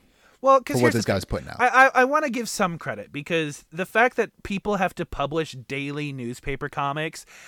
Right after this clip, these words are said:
Speaker 1: and he's been doing this for, like, I don't know how long, fifteen, twenty years? Like,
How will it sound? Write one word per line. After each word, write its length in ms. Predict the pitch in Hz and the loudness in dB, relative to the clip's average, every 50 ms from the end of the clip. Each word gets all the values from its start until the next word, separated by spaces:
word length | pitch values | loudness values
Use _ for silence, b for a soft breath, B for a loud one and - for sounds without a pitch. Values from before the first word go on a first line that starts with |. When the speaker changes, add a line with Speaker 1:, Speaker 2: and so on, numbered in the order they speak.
| B B | B B
Speaker 1:
and 100 | B 196 | B -6
he's 200 | 190 240 247 233 | -6 -4 -6 -6
been 220 | - 202 202 175 143 | -6 -6 -6 -6 -6
doing 340 | - 143 143 143 151 156 170 | -8 -8 -8 -8 -8 -6 -4
this 240 | 165 180 185 175 - | -2 -2 -2 -4 -6
for, 160 | - - 156 | -6 -6 -4
like, 180 | 147 143 143 _ _ _ _ _ - - | -4 -4 -6 _ _ _ _ _ -4 2
I 140 | 151 175 170 | 2 2 2
don't 100 | 160 143 | 2 0
know 140 | 135 127 131 | -2 -4 -4
how 160 | - 131 120 | -4 -6 -6
long, 220 | 123 127 123 139 - | -4 -4 -4 -6 -6
fifteen, 640 | - - 165 151 - - - 160 156 156 156 151 | -4 -2 -2 -2 -2 -4 -6 -4 -2 -2 -2 -4
twenty 320 | 147 - 147 143 147 147 143 | -4 -4 -4 -2 -2 -2 -2
years? 480 | 139 143 151 170 180 190 - - - b b b b b b | -2 0 0 0 0 -2 -4 -8 -14 b b b b b b
Like, 320 | 156 156 151 135 - - | 2 2 2 2 0 -6